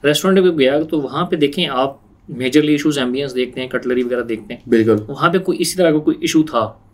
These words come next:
Speaker 1: basically।
Speaker 2: साफ नहीं थे बर्तन वगैरह या इस
Speaker 1: बर्तन
Speaker 2: तरह का
Speaker 1: साफ
Speaker 2: कुछ?
Speaker 1: नहीं थे, उन्होंने आके ला के रखे।
Speaker 2: प्रेजेंटेशन अच्छी
Speaker 1: जैसे
Speaker 2: नहीं थी।
Speaker 1: वो होता है कि आप किसी भी रेस्टोरेंट में जाते हैं, अब जाहिर
Speaker 2: हम्म।
Speaker 1: बात है उस बेचारे ने अपना काम करना है, उसको एक predefined आपने format दिया हुआ है कि
Speaker 2: हम्म।
Speaker 1: यार,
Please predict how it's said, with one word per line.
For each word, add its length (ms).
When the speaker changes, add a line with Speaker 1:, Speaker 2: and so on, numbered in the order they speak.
Speaker 1:
basically। 260
Speaker 2:
साफ 200
नहीं 120
थे 180
बर्तन 340
वगैरह 340
या 160
इस 100
Speaker 1:
बर्तन 140
Speaker 2:
तरह 100
का 60
Speaker 1:
साफ 200
Speaker 2:
कुछ? 80
Speaker 1:
नहीं 120
थे, 140
उन्होंने 180
आके 240
ला 200
के 140
रखे। 100
Speaker 2:
प्रेजेंटेशन 520
अच्छी 180
Speaker 1:
जैसे 240
Speaker 2:
नहीं 80
थी। 20
Speaker 1:
वो 160
होता 140
है 120
कि 260
आप 220
किसी 160
भी 80
रेस्टोरेंट 240
में 80
जाते 260
हैं, 100
अब 160
जाहिर 160
Speaker 2:
हम्म। 100
Speaker 1:
बात 140
है 40
उस 80
बेचारे 340
ने 80
अपना 200
काम 280
करना 280
है, 80
उसको 200
एक 160
predefined 460
आपने 180
format 380
दिया 220
हुआ 100
है 60
कि 120
Speaker 2:
हम्म। 120
Speaker 1:
यार, 60